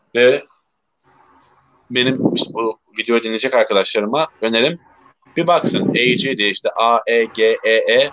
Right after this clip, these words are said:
örnek veriyorum Çanakkale'de ise A G Çanakkale diye bir yazsın. Var mı? Şu an hala A G Çanakkale aktif mi bilmiyorum mesela.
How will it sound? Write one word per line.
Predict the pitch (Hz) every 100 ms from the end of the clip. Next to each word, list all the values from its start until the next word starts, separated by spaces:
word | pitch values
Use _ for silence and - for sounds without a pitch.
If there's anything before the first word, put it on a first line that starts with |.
| -
örnek | 113
veriyorum | 98 92
Çanakkale'de | - 131 135 110 101 95
ise | 98 151
A | 147 117
G |
Çanakkale | 120 - 127 131 123 123
diye | 123 123
bir |
yazsın. | 120 110 - 80 _ _ _ -
Var | 110 120
mı? | 98 80
Şu | -
an | 104
hala | 107 107 110
A | 101
G |
Çanakkale | 98 104 104 107 101
aktif | - - 117
mi | 107
bilmiyorum | 101 90 76
mesela. | 76 - 123